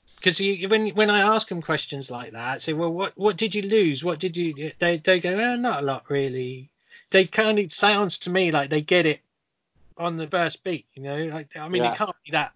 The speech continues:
Speaker 1: every time, but it sounds to me they've got such a rhythm going that they can just pump out these. I mean, you think they, they're working on season three already of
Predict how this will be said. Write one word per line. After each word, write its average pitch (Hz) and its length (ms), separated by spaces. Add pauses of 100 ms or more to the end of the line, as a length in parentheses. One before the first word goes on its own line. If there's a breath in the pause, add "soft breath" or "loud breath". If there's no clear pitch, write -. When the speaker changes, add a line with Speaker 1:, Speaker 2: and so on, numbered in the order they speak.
(120)
Speaker 1:
every 175 360
time, 127 360
but 123 180
it 160 140
sounds 160 340
to - 40
me 160 100
they've 151 160
got 143 300
such - 380
a 147 240
rhythm 156 380
going 123 440 (420)
that 135 260 (360)
they 139 100
can 143 160
just 147 220
pump 147 260
out 143 160
these. 139 200
I 143 60
mean, 156 200
you 151 80
think 170 220 (100)
they, 147 240
they're 151 160
working 151 380
on 143 120
season 143 380
three 151 320
already 123 500
of 123 160